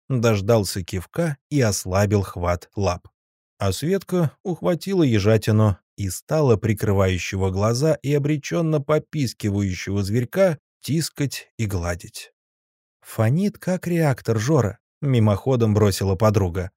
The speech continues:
«Но какой милый и цвет красивый».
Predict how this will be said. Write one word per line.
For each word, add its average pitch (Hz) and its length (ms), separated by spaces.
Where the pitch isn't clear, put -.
«Но 135 220
какой 160 420
милый 151 600
и 156 160
цвет 147 400
красивый». 127 640